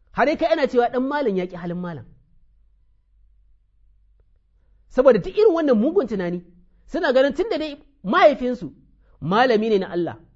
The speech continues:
kai tun dama, hatta annabawa sun yi fama da irin wannan. Za ka samu ƴaƴan annabi, sai ce, "Ai, mahaifina annabi ne." Shi yasa manzon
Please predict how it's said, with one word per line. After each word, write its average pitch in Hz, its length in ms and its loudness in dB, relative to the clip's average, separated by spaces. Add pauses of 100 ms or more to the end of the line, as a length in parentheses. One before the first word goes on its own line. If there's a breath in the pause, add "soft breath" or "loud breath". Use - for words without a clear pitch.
(1500)
kai 320 160 -4
tun 494 180 2
dama, 302 280 4 (1900)
hatta - 240 -6 (100)
annabawa 330 420 -2
sun 302 140 -8
yi 302 140 -2
fama 311 260 -6
da 226 60 -10
irin 208 180 -2
wannan. 160 260 -8 (220 soft breath)
Za 262 160 -4
ka 285 60 -12
samu 226 200 -6
ƴaƴan 277 300 -12
annabi, 233 380 -8 (640)
sai 302 160 -8
ce, 269 100 -6
"Ai, 311 200 -4
mahaifina 269 520 -4
annabi 226 280 -6
ne." 180 100 -8 (3000)
Shi 247 120 -6
yasa 311 220 0
manzon 220 280 2